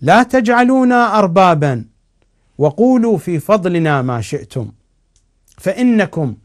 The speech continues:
لا تبلغون كنه ما فينا ولا نهايته." لماذا؟ الإمام يقول: "فإن الله عز وجل قد أعطانا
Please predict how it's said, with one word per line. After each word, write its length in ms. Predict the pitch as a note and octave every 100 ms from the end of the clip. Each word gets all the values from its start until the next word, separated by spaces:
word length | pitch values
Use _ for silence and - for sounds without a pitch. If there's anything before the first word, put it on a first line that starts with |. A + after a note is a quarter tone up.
| _ _ _ _ _ -
لا 240 | F#3 B3+
تبلغون 840 | A#3+ A#3 G3 G#3 G3 A#3 A#3 A#3
كنه 400 | G3 C#4 A#3 E3+
ما 220 | D#3 C#3+
فينا 500 | A#2+ D3 C3 A#2+ A2 - _ _ _
ولا 340 | D3 G#3 A3 F3
نهايته." 800 | C#3 C3+ B2+ A#2 - G2+ G2 - _ _ _ _ _ _ C3+
لماذا؟ 560 | F#3 A3+ F#3 C3 G#2+ - _ _ _ -
الإمام 400 | B2+ D3 A3 A3
يقول: 420 | E3+ - C3+ A#2 _ _
"فإن 400 | - F#3 G3 F3
الله 420 | E3 D#3+ D3+ D#3+
عز 420 | D#3+ C#3 D3+ C3 D#3
وجل 560 | D#3 C#3+ E3 G#3+ D#3+ C3 _ _ _
قد 220 | E3+ E3 C#3
أعطانا 1000 | D#3+ C#3+ - G3+ B3 A#3+ A3+ F#3+ A#2